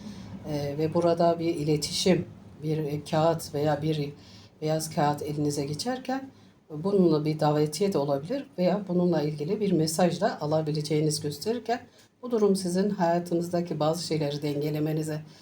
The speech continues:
e, gösterirken bu başarı, elde ettiğiniz bu başarı ile ilgili de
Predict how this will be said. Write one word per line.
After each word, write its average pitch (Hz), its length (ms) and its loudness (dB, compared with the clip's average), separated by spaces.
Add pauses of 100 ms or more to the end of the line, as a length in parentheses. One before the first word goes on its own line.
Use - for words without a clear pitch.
(400)
e, 147 400 -4 (160)
gösterirken 196 720 -2
bu 185 160 -4
başarı, 180 680 2
elde 147 300 -2
ettiğiniz 160 400 -2
bu 147 140 -6
başarı 151 360 -4
ile 147 160 -2
ilgili 156 340 -4
de 277 160 0